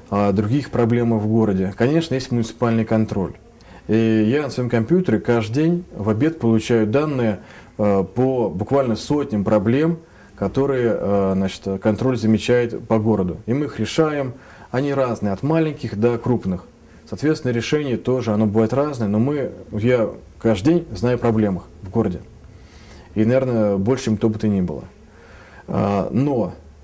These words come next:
в любом случае есть масса вопросов, которые ускользают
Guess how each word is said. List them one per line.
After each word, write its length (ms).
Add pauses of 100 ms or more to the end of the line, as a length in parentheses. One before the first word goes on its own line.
(260)
в 80
любом 360
случае 460
есть 180
масса 400
вопросов, 580
которые 360
ускользают 840